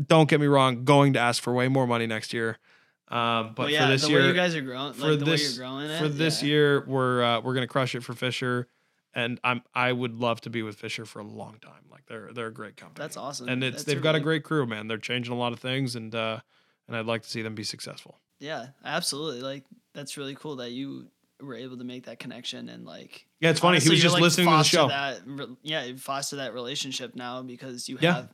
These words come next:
Speaker 2: you know, you, you want, you did the work to, you know,
Speaker 1: That's
Speaker 2: get
Speaker 1: the
Speaker 2: that
Speaker 1: thing that I
Speaker 2: connection.
Speaker 1: can tell people about podcasting in general is, like, this shit sucks a lot of times. Like, nobody listens a lot of times. Nobody cares what you have to say a lot of the times. And then eventually somebody listens and you realize that, oh shit, like,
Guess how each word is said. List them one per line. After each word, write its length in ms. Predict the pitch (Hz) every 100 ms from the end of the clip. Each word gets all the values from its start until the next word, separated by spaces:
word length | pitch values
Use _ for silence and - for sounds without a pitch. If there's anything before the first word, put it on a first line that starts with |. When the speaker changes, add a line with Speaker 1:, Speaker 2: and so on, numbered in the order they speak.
| _
Speaker 2:
you 100 | 143
know, 200 | 123 131 -
you, 200 | 131 131 - _ _ _ _ -
you 140 | 147
want, 220 | 143 131 - _
you 180 | 147 139
did 260 | 160 156
the 80 | 147
work 320 | 135 143 143
to, 120 | - 131 120 - -
you 100 | 135
know, 80 | 127
Speaker 1:
That's 260 | 156 160
Speaker 2:
get 0 |
Speaker 1:
the 40 | 175
Speaker 2:
that 60 | 156
Speaker 1:
thing 260 | 160 160
that 60 | 143 135
I 60 | 135
Speaker 2:
connection. 60 | 131
Speaker 1:
can 140 | 135
tell 200 | 123 127
people 320 | 117 123 120
about 260 | 117 113 104
podcasting 520 | 117 113 123 113 113
in 80 | 110
general 300 | 113 113 117
is, 80 | 110
like, 180 | 107 -
this 140 | 123
shit 180 | 147 123
sucks 460 | - - 117 -
a 40 | 110
lot 260 | 107 110
of 80 | 117
times. 440 | - 101 - - - _
Like, 200 | 120 113 -
nobody 380 | 139 143 151
listens 400 | 156 156 156 185
a 40 | 131
lot 240 | 127 120
of 80 | 113
times. 460 | - 139 117 104 123
Nobody 800 | 127 123 123 127 123 120 120 117
cares 500 | - 135 135 143 131
what 200 | 131 123
you 100 | 131
have 120 | 127
to 80 | 127
say 240 | - 135
a 80 | 139
lot 240 | 120 117
of 60 | 117
the 40 | 113
times. 380 | 123 120 120
And 100 | 120
then 300 | 120 120 117
eventually 440 | 117 120 135 - 135
somebody 420 | - 135 135 131
listens 480 | 135 143 143 139 135
and 140 | 127
you 100 | 127
realize 380 | 123 131 131 127
that, 100 | 131
oh 140 | 127 135
shit, 380 | - - 135 -
like, 160 | 120